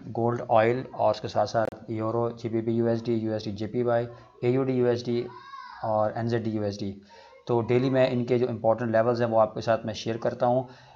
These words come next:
ये डेली टाइम फ्रेम मतलब है कि, अ, इंट्राडे ट्रेडिंग की बात मैं कर रहा हूँ, यानी वन आवर, अ, चार्ट पे मैं इसके लेवल ड्रॉ करता हूँ।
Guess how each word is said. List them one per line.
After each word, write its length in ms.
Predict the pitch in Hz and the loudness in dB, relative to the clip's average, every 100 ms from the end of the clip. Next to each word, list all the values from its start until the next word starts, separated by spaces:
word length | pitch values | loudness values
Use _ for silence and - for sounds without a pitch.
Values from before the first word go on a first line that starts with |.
| _ | _
ये 380 | 113 131 143 143 | -2 2 4 2
डेली 280 | 123 131 135 | 4 2 4
टाइम 300 | 135 131 131 | 4 4 2
फ्रेम 460 | 123 135 127 127 120 | -4 -2 0 0 -2
मतलब 240 | 120 123 | -2 0
है 60 | 123 | 0
कि, 120 | 127 | 2
अ, 580 | 123 123 - 123 113 113 | 0 -2 -6 0 2 2
इंट्राडे 320 | 113 135 127 | 4 4 4
ट्रेडिंग 380 | 123 120 123 123 123 - | 4 2 2 2 -2 -2
की 60 | |
बात 260 | 110 113 117 | 4 6 4
मैं 100 | 113 | 2
कर 140 | 110 | 2
रहा 120 | 110 | 2
हूँ, 120 | 117 120 | 0 -2
यानी 120 | 113 | 0
वन 200 | 110 131 | 2 4
आवर, 240 | 120 120 | 6 4
अ, 360 | 120 - 120 113 | 2 -2 0 0
चार्ट 300 | 110 117 113 | 4 4 4
पे 80 | 117 | 2
मैं 200 | 110 110 | 0 0
इसके 340 | 107 - 113 | -2 -8 -6
लेवल 400 | 107 107 107 117 | 2 6 6 6
ड्रॉ 200 | 107 113 | 6 4
करता 280 | 117 123 - | 6 2 0
हूँ। 180 | 143 143 | -2 -4